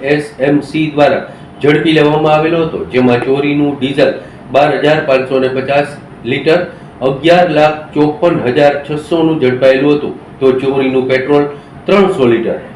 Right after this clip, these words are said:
અઠ્યાવીસ હજાર આઠસો નું ઝડપાયેલું હતું અને ચોરીનો ડામર ઓગણીસ ટન છ લાખ સત્યાવીસ હજાર નો ઝડપાયેલો હતો. જ્યારે એક ટેન્કર,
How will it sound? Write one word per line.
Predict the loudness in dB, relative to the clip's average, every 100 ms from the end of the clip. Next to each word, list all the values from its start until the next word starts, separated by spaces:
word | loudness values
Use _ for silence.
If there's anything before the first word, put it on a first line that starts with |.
| -4
અઠ્યાવીસ | -4 0 2 2 2
હજાર | 0 2 0
આઠસો | 0 0 0 0 2
નું | 2 2
ઝડપાયેલું | 0 2 0 2 0
હતું | -2 -6 -2
અને | 2 2
ચોરીનો | 2 2 2 0 0
ડામર | 2 2 2 -4 -12 -20 -16 -2
ઓગણીસ | 0 4 2 2 -4 -14 -20 -20 -4
ટન | 0 0 -2 -10 -20 -20 -4
છ | 0 2 2
લાખ | 4 2 0 -6
સત્યાવીસ | -6 -2 2 4 4 2
હજાર | 0 2 2 0
નો | -8 -12 -20 -6
ઝડપાયેલો | 0 2 4 2 2 -2
હતો. | -2 -10 -16 -20 -4
જ્યારે | 0 2
એક | 0 -2 -2 0
ટેન્કર, | 0 0 0 -2 -2